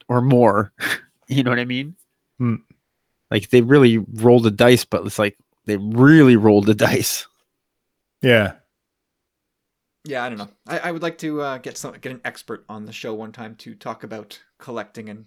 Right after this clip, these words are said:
Speaker 3: and, and get my head straight and get everybody's head
Speaker 2: Yeah.
Speaker 3: straight, because it's,
Speaker 2: Yeah, but,
Speaker 3: it's so
Speaker 2: uh,
Speaker 3: frustrating.
Speaker 2: we, we would need to get, uh, somebody who's on the production side and not an expert in buying,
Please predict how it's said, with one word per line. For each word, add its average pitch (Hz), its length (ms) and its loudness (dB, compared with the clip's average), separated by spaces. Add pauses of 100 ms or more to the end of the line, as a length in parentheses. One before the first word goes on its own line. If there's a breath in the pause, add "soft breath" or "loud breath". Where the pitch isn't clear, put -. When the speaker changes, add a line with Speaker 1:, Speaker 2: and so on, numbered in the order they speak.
(120)
Speaker 3:
and, 120 200 -20
and 110 160 -20
get 139 140 -14
my 131 120 -16
head 113 200 -14
straight 98 320 -20 (140)
and 101 100 -20
get 151 100 -10
everybody's 160 440 -8
head 147 80 2
Speaker 2:
Yeah. 143 60 6
Speaker 3:
straight, - 280 -14
because 110 500 -18
it's, - 120 0
Speaker 2:
Yeah, 165 160 4
but, 151 120 4
Speaker 3:
it's 170 100 -10
so 185 120 -6
Speaker 2:
uh, 208 160 -2
Speaker 3:
frustrating. 208 460 -10
Speaker 2:
we, 196 200 2 (320)
we 185 220 4
would 175 160 6
need 196 140 4
to 160 100 0
get, 151 400 2
uh, 139 240 2
somebody 156 400 2
who's 127 260 0
on 135 180 2
the 123 60 -4
production 127 500 0
side 113 280 2
and 113 160 -4
not 120 320 -2
an 117 80 -4
expert 117 380 -4
in 107 140 -4
buying, 107 500 0